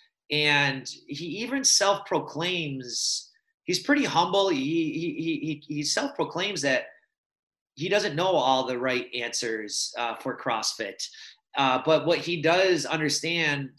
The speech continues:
and it seems like with his resume, he understands how to be a leader. And he understands how to listen to the needs and desires of the community. And he seems to understand that his job is to put people in the right spots to make those needs and desires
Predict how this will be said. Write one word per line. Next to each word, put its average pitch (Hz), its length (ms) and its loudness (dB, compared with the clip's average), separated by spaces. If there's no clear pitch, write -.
and 139 120 -2
it 127 120 -4
seems 170 440 0
like 127 300 0
with 135 140 -2
his 131 340 -2
resume, 127 520 0
he 143 240 -4
understands 143 640 -2
how 135 160 -2
to 127 80 -4
be 131 140 0
a 113 80 0
leader. 123 420 0
And - 100 -4
he 147 120 -2
understands 165 480 0
how 160 100 2
to 143 60 0
listen 147 440 2
to 143 120 -2
the 127 140 -2
needs 139 280 -4
and 135 100 -4
desires 131 440 0
of 131 100 -6
the 110 80 -16
community. 139 600 -4
And 156 260 0
he 143 160 -4
seems 180 460 -2
to 147 200 -2
understand 156 600 -2
that 123 120 -2
his 143 240 -2
job 147 360 2
is 135 140 -2
to - 160 -8
put 139 180 -6
people 143 300 -4
in 131 120 -6
the 131 80 -6
right 127 220 -2
spots 156 560 4
to 151 120 0
make 147 260 0
those 147 200 2
needs 143 220 -4
and 131 100 -6
desires 131 580 0